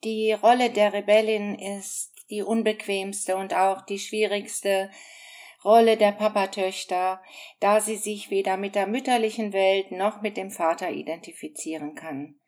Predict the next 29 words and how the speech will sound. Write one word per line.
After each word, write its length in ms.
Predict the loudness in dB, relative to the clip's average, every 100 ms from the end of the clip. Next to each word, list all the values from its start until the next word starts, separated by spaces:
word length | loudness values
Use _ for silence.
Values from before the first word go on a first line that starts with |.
| _ 2
Hauptmerkmal 1120 | 2 4 0 0 0 -2 -2 0 2 2 0
dieser 840 | -6 -10 -4 0 2 2 0 -2 -6
Rolle 500 | -2 4 4 4 -2
ist 260 | -6 -8
ein 280 | -8 -8 0
wacher, 480 | 2 2 0 -2 0
aufmerksamer 1080 | 0 0 -4 -6 -6 -6 -6 -4 -2 -4
und 160 | -4 -8
kritischer 580 | -6 -6 -6 -8 -8 -6
Geist. 580 | -6 -6 -6 -8 -12 -12 _ _ _ _ _ -20 -20 -20 -20 -20 -4
Mit 240 | -2 -2
ihm 280 | -2 0 2
beobachtet 720 | 2 2 4 2 0 -12 -10
sie 160 | -8 -6
sehr 340 | 0 4 4
genau, 380 | 2 -2 -2 -2
was 180 | -4 -6
um 140 | -10
sie 200 | -8 -4
herum 300 | -2 -4 -6
geschieht. 680 | -10 -10 -10 -8 -8 -10 -12
Sie 280 | -10 -8 -6
analysiert 720 | -4 -4 -4 -8 -2 0 0
und 220 | -2 -2
reflektiert 800 | -2 -2 -2 -4 -4 -2 0 2
das 180 | 0 -2
Verhalten 560 | -6 -2 -2 -2 -8
der 140 | -4 -2
Erwachsenen, 880 | 0 0 0 -4 -8 -6 -8 -12